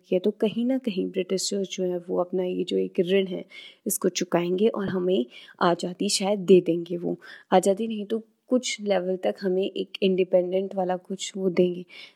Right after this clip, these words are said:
लेकिन जब ये युद्ध समाप्त हुआ तो नाइनटीन एटीन तक चला था, तो हमने ये देखा कि ये युद्ध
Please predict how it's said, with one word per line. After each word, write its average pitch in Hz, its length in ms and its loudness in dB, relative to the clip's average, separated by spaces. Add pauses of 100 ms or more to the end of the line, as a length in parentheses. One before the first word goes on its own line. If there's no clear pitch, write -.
(140)
लेकिन 208 280 0
जब 202 280 0 (260)
ये 185 560 0
युद्ध 196 300 -4
समाप्त 180 560 -4
हुआ 175 280 4 (640)
तो - 360 2 (300)
नाइनटीन 196 480 2
एटीन 196 540 -2
तक 196 200 2
चला 185 280 -2
था, 190 220 2
तो 190 180 -2
हमने 190 280 -4
ये 196 80 -2
देखा 180 380 -2
कि - 180 -6
ये 202 220 2
युद्ध 196 580 -2